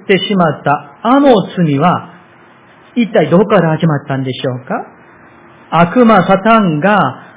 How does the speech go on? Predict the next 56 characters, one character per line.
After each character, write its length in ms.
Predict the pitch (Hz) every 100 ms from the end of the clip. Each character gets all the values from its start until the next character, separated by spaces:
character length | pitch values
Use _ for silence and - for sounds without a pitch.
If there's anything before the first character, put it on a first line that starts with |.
| - 147
弟 120 | 175 196
子 180 | 226
だ 120 | 226 226
っ 200 | - -
た 140 | 202
ユ 180 | 175 208
ダ 140 | 247
の 280 | 208 165 143 - -
ど 80 | 180
こ 160 | 247 226
に？ 180 | 370 - - _ _ _ _ _
心 420 | - 185 285 277
に。 240 | 202 147 - - - - _ _ _ - - - -
こ 60 | 151
れ 100 | 139
を 60 | 135
覚 140 | 147
え 60 | 143
て 120 | 143
い 100 | 139
た 100 | 135
だ 100 | 131
き 80 | 147
た 120 | 160
い 40 |
ん 40 | 143
で 80 |
す 120 | 131 226
ね。 340 | 269 - -
心 480 | - 220 269 320 302
に、 300 | 247 156 - - - - -
心 640 | - 254 254 285 285 285
に 280 | 269 381 392 - - _ _ 160
イ 100 | 190
エ 240 | 190 185
ス 60 | 185
を 240 | 165 156
売 40 | 185
ろ 200 | 262 240
う 80 |
と 100 | 220
す 160 | - 180
る 240 | 170 170
何 260 | 151 190 254
を 20 | 214
入 80 |
れ 120 | 185 185
ま 120 | 175
し 100 | 175
た 120 | 139
か？ 220 | 226 - - - _ - - - - - - -
何 280 | 151 175 254
を？ 80 | - - - - -
思 400 | 151 165 165 151
い 140 | 131 139
を 140 | -